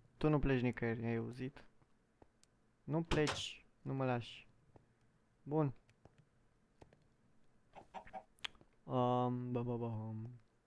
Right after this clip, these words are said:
Ce-am, ce-ar mai trebui eu să fac? O să extindem casa mult. Pentru că vreau să fac ceva mare.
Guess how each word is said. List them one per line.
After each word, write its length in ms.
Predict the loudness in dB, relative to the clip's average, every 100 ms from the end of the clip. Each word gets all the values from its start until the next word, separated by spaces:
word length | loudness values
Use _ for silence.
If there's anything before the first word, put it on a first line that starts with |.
| -6
Ce-am, 480 | 0 0 0 -4 -10 -18 _
ce-ar 200 | -4 0
mai 180 | 4 2
trebui 400 | 2 0 0 4
eu 120 | 2
să 160 | 2 2
fac? 300 | 2 0 -2
O 80 |
să 220 | -6 0 2
extindem 560 | 2 -2 0 2 2
casa 440 | 2 4 4 4 2
mult. 440 | 4 4 2 -4 -20 -20 -20 -20 -20 -20 -10 -10 -10 _ -20 -20 -20 -20 -18 -8 -8 -8 -14 -16 -16 -18 -20 -20 -8 -8 -8 _ _ -18 -16 -18 -20 -20 -10 -10 -10 _ -20 -20 -18 0
Pentru 400 | 2 2 0 -6
că 440 | -4 0 0 0 -4 -18 -20 -6
vreau 300 | 0 4 2
să 140 | 0
fac 260 | -4 -4 -4
ceva 300 | -4 0 0
mare. 640 | 2 2 2 2 2 0